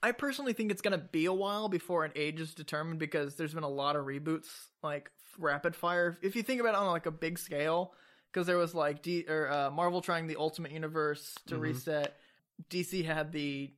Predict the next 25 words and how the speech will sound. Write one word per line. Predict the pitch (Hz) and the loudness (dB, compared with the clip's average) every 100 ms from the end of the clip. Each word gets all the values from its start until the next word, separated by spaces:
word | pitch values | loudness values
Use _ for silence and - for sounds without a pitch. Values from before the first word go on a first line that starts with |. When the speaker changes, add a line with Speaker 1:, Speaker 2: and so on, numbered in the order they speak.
| _ | _
Speaker 1:
Infinite | 185 185 190 | -4 -2 0
Crisis, | 180 160 175 - | 2 2 -2 -2
Final | 165 160 | 0 2
Crisis, | 156 151 143 156 143 - - _ _ _ _ _ | 2 2 0 -2 -4 -6 -14 _ _ _ _ _
uh, | - 151 147 139 127 | 0 2 4 2 0
Flashpoint, | - 170 160 - 165 151 135 131 | 0 0 0 -2 0 0 -2 -4
and | 160 160 | -2 2
now | 151 143 | 4 4
the | 147 | 2
D | 156 | 0
C | 151 160 | 0 -2
Initiative. | 147 143 139 127 131 - - - | -2 -6 -8 -8 -10 -20 -12 0
All | 180 208 | 4 4
these | 208 - | 2 2
things | 196 175 156 | 0 0 -2
rebooting | 160 170 160 156 147 135 | 0 0 2 2 0 -4
stuff. | - 127 110 - - - | -4 -4 -4 -8 -20 -8
Speaker 2:
Right. | 123 110 131 | -4 -2 0
Speaker 1:
And | 160 | 0
it's | 156 | 0
just | 165 165 | -2 0
like, | 147 - | 0 2
there's | 185 185 | 0 4
no, | 190 | 6
like, | 180 165 - | 6 4 0